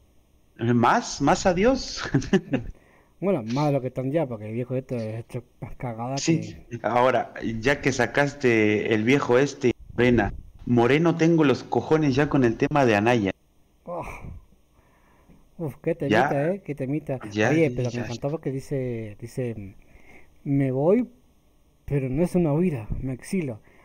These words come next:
Speaker 2: O sea, te estás rajando, cabrón. <laughs>
Speaker 1: Sí, sí, sí. Me la quiso cambiar acá por una
Speaker 2: Ah, no te
Speaker 1: película, ¿no?
Speaker 2: citaron, no te están dando la corta, corta de aprehensión.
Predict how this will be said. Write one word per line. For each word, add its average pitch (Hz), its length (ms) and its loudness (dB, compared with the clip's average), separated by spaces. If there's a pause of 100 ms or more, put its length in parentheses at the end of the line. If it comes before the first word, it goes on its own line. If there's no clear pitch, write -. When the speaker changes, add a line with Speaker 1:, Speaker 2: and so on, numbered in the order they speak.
Speaker 2:
O 110 100 -12
sea, 120 100 -10
te 110 120 -14
estás 113 300 -10
rajando, 143 500 -2
cabrón. 117 360 -6
<laughs> - 540 -2 (300)
Speaker 1:
Sí, - 540 2
sí, - 160 -2
sí. - 240 0 (1040)
Me 127 140 4
la 117 180 4
quiso 147 300 4
cambiar 113 440 2
acá 127 280 2
por 117 140 4
una 127 180 2
Speaker 2:
Ah, 143 80 0
no 165 200 4
te 208 120 4
Speaker 1:
película, 113 220 6
¿no? 107 80 0
Speaker 2:
citaron, 165 380 4
no 156 80 -2
te 170 100 -6
están 180 300 2
dando 156 260 2
la 147 120 0
corta, 147 360 -4
corta 156 300 -2
de 135 60 -2
aprehensión. 143 840 -2